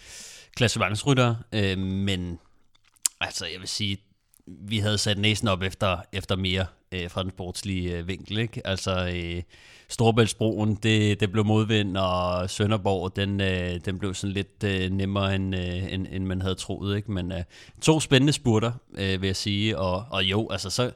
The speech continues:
så jeg kan godt lide historien om, at, øh, Dylan Groenewegen og, og Fabio Jakobsen, øh,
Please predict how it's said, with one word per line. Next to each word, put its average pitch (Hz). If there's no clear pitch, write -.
så -
jeg 101
kan 104
godt 110
lide 147
historien 117
om, 95
at, 98
øh, 87
Dylan 95
Groenewegen 98
og, 85
og 87
Fabio 92
Jakobsen, 90
øh, 87